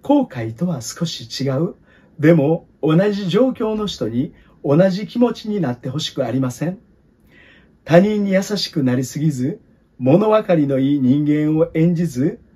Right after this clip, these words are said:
ちょっとずるをしてでも自分で決めてください。どちらを選択しても、それは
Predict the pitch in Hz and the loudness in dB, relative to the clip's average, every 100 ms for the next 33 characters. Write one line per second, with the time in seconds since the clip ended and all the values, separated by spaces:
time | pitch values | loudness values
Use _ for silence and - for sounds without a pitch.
0 | _ _ _ - 233 254 _ 143 113 127 | _ _ _ -6 -4 -4 _ -10 -4 0
1 | 165 269 165 - 151 123 110 113 117 _ | 2 2 -2 -4 -6 -4 -6 -8 -10 _
2 | _ _ _ 120 127 143 143 143 135 - | _ _ _ -2 2 2 2 0 -2 0
3 | 170 165 160 151 135 147 139 - _ _ | 0 0 -6 -10 -14 -14 -16 -18 _ _
4 | _ _ _ _ _ _ _ 131 160 208 | _ _ _ _ _ _ _ 4 4 4
5 | 208 208 208 214 214 190 180 165 123 107 | 2 2 2 -2 -4 -4 -8 -8 -6 -4
6 | 135 - _ _ _ _ - 156 160 156 | -4 -6 _ _ _ _ -2 2 4 4
7 | 143 139 | 2 -4